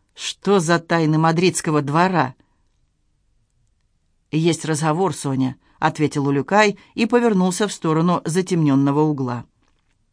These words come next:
Оттуда вышел высокий седовласый господин. Он склонил перед дамой голову. «Здравствуй, Софья Ивановна». Перед нею стоял сам Мамай,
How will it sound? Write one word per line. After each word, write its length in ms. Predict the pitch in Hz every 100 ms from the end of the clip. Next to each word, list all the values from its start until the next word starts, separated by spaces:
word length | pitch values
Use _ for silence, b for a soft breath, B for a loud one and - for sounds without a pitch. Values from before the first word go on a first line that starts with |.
| _ _ _ _ _ _ _ -
Оттуда 420 | 170 - 294 311
вышел 320 | 277 285 262
высокий 440 | 220 196 208 247
седовласый 560 | 226 165 147 165 185 151
господин. 680 | 139 - 131 127 160 208 - B B B B
Он 160 | 190
склонил 420 | 208 220 220 196 202
перед 300 | 214 220 160
дамой 320 | 160 170 175
голову. 560 | 143 151 151 147 143 b b b
«Здравствуй, 800 | - 120 139 143 156 151 - 156
Софья 400 | 156 156 147 151
Ивановна». 520 | 143 147 143 143 139 135 _ _ _ _ _ _ _ _ -
Перед 240 | 139 135
нею 240 | 175 190
стоял 420 | - 180 175 180 165
сам 260 | 175 180
Мамай, 640 | 175 160 151 160 175 143